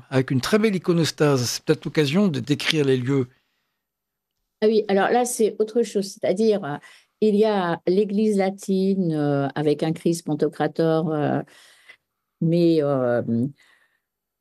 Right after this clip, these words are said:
Speaker 2: à la manière de la Romance, si je puis dire.
Speaker 1: Mhm.
Speaker 2: Et, euh, pour, euh, l'église byzantine, il y a deux étages. Il y a la grande église byzantine, euh, si on veut, avec,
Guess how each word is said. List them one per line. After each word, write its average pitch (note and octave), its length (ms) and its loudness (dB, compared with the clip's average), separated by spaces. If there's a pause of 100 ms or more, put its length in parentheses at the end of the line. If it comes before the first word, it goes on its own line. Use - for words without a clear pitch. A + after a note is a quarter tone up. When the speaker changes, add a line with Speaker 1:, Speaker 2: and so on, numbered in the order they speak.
(220)
Speaker 2:
à D3+ 60 0
la D3+ 80 0
manière D#3+ 420 2
de D3 120 0
la C#3+ 160 -2
Romance, G3 540 0
si D3 100 -2
je - 100 -12
puis E3 140 -6
dire. C4+ 320 0
Speaker 1:
Mhm. F#3 360 0 (360)
Speaker 2:
Et, A3 320 6
euh, D#3+ 240 2 (160)
pour, G#3+ 400 0
euh, E3+ 180 2
l'église G3 460 -2
byzantine, F#3 480 0
il F#3+ 120 0
y F#3+ 80 2
a G#3+ 60 2
deux G3 300 0
étages. G3 600 -2 (880)
Il F#3 100 0
y F#3 140 2
a F3 360 -2 (100)
la D#3+ 140 2
grande F#3+ 340 0
église E3+ 380 -2
byzantine, F3 800 0
euh, C3+ 460 0
si C#3+ 220 -6
on D#3 80 0
veut, F3 260 0
avec, D#3 320 0